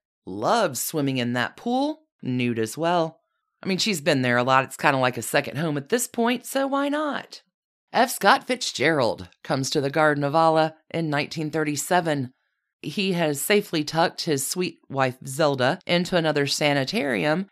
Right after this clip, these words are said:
and here comes F. Scott to write for the talkies, the movies, but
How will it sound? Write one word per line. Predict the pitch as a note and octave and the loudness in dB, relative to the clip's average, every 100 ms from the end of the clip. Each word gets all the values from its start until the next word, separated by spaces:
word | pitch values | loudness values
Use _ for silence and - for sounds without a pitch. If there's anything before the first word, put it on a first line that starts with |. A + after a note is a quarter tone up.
| - | -4
and | F3+ | 0
here | G3+ C4 | 2 2
comes | C#4 A3 G#3+ E3+ | 0 -2 0 2
F. | F3+ | 0
Scott | - - C3+ A3+ - _ - | 0 0 2 2 -2 _ -10
to | G3+ G3 G3 - - | -4 -2 -2 -4 -4
write | D4 F4+ B3+ - - | -2 -2 -4 -10 -20
for | - F3+ E3+ D3+ C#3+ C3+ _ _ | -8 -2 2 4 2 0 _ _
the | E3+ | 0
talkies, | E3+ D#3 A#2 - G3 A3 | 2 4 2 0 -4 -4
the | - | -2
movies, | D#3 C#3+ C#3 D#3 F#3 E3+ | 0 2 2 0 -2 -2
but | G3+ G3 | 2 2